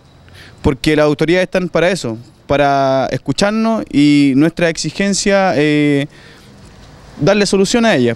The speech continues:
Entonces, el llamado a toda la comunidad, nosotros y la gente que participa con nosotros,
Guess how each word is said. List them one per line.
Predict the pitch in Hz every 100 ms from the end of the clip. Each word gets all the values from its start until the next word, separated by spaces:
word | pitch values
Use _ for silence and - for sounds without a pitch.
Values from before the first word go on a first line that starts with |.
| -
Entonces, | 123 170 175 185 170 151 - - -
el | 143
llamado | 147 170 202
a | 185
toda | 196
la | 202
comunidad, | 190 202 202 214 226 - -
nosotros | 143 143 175 185 180 175 170 170 139
y |
la | 143
gente | 151 185 170
que | 170
participa | 156 160 190 180
con | 175
nosotros, | 160 196 185 190